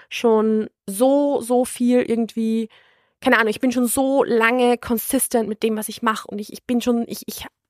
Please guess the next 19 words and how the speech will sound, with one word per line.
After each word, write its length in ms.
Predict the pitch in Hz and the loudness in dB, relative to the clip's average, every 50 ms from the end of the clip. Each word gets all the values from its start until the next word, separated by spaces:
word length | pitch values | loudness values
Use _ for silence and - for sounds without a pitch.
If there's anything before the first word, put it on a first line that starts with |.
| _ - | _ 0
arbeite 460 | 220 226 247 247 247 247 - 233 220 | 2 2 4 4 2 2 2 2 2
da 180 | 226 220 220 - | 4 4 2 2
so 260 | - 240 240 233 - | 2 2 2 2 4
hart 320 | 220 208 220 214 - - | 4 4 4 2 0 -4
dran 160 | 208 208 208 | -4 -4 -2
und 100 | 202 202 | -4 -6
ich 120 | 202 - - | -6 -8 -8
steck 200 | - 214 208 - | -8 -8 -8 -8
so 120 | - 233 | -10 -10
viel 160 | - 247 240 | -6 -6 -6
rein. 260 | 240 208 208 214 220 214 - - - - - - - - - - _ _ _ _ _ _ _ _ _ - | -4 -2 -2 -2 -2 -4 -8 -14 -20 -20 -20 -20 -20 -20 -20 -20 _ _ _ _ _ _ _ _ _ 0
Aber 120 | 214 220 | 2 4
das, 160 | 220 233 233 254 | 4 4 2 2
was 100 | 220 233 | 0 -2
ich 100 | 214 226 | -2 -2
mache, 100 | 226 - | -4 -4
funktioniert 460 | - 220 - - 214 220 254 247 - | -6 -8 -6 -4 -2 -2 0 0 -2
irgendwie 260 | 190 190 185 185 185 | -4 -4 -4 -2 0
nicht. 240 | 202 247 294 - | 0 0 -2 -2